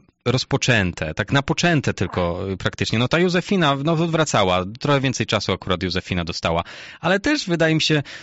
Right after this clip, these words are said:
no nie wiem, no porozpoczynał tyle tych wątków, były powrzucane te różne bitwy, nie było pokazane w ogóle, jak planuje ze swoją armią, jakim jest strategiem,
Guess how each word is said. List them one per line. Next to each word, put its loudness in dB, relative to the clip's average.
no 2
nie 4
wiem, 2
no 2
porozpoczynał 0
tyle 0
tych -2
wątków, 0
były 2
powrzucane 0
te 0
różne 0
bitwy, -2
nie 2
było 2
pokazane 0
w -2
ogóle, 2
jak 0
planuje 2
ze -2
swoją 2
armią, 2
jakim 2
jest 2
strategiem, 0